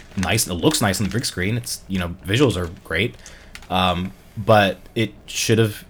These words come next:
been a miniseries or it should have been, like, a two-part movie or something. Like, it's, there was too much happening that we didn't even get into. So it was very, like, shallow, I guess is the,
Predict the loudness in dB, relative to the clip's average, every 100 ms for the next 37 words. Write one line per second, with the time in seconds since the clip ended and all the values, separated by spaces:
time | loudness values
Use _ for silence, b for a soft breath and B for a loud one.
0 | -4 0 2 2 2 4 6 6 6 0
1 | 0 0 0 0 -2 -2 -2 -4 -4 -8
2 | -12 -14 -12 -12 -12 -16 -10 0 0 0
3 | -8 -20 -20 -20 -20 -20 -20 -4 -2 0
4 | -4 -6 -10 0 4 4 4 0 -4 -6
5 | -2 2 4 4 2 0 0 0 0 -2
6 | -4 -10 -16 -20 -20 -20 -20 -20 -20 -10
7 | -2 0 0 0 2 2 2 0 0 -2
8 | -2 -4 -2 -2 0 2 4 2 0 0
9 | 0 -2 -14 -14 -10 -8 -8 -8 -14 -14